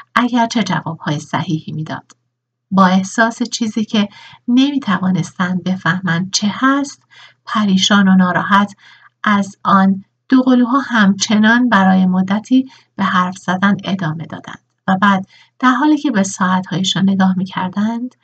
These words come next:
با اکراه بلند شدند. خورشید در میان مزارع تازه شخم شده پایین رفته بود و درختان بلند در امتداد رودخانه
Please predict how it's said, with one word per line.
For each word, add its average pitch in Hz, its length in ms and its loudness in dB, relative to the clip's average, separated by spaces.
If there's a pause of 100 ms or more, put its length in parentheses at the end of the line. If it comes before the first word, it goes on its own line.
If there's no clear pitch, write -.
(280)
با 190 140 2
اکراه 196 840 -4
بلند - 380 -8
شدند. - 480 -14 (2000)
خورشید 349 640 2
در 226 200 4
میان 214 420 2
مزارع 190 680 0
تازه 185 480 -2
شخم 185 500 0
شده 214 500 0 (200)
پایین 196 360 2
رفته - 360 -8
بود - 340 -20 (120)
و 185 80 -2
درختان 196 580 0
بلند 190 540 2 (280)
در 196 160 0
امتداد 208 580 -2
رودخانه 185 840 -2